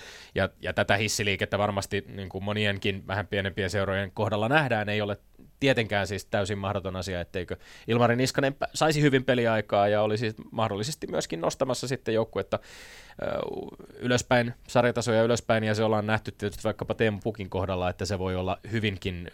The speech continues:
ö, otollinen ja kiitollinen paikka ulkomailta tulevalle pelaajalle, jos, jos pääsee olemaan mukana sitä nostoprosessia. Mut menemme viimeiseen kysymykseen, koska tästä riittää varmaan puhuttavaa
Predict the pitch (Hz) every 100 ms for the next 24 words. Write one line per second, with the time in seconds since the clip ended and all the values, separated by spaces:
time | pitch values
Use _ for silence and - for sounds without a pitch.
0 | - 104 104 - - - - - 76 98
1 | 101 95 92 92 90 101 92 85 87 82
2 | 92 90 - - - - - - - 87
3 | 87 87 90 98 107 123 147 127 101 92
4 | 92 92 - - 92 - 92 90 90 87
5 | 87 87 87 82 78 80 78 - - -
6 | - 92 - - 92 107 117 185 214 226
7 | 226 220 202 185 190 175 160 147 135 -
8 | 143 151 143 123 127 127 135 131 143 -
9 | 131 - 123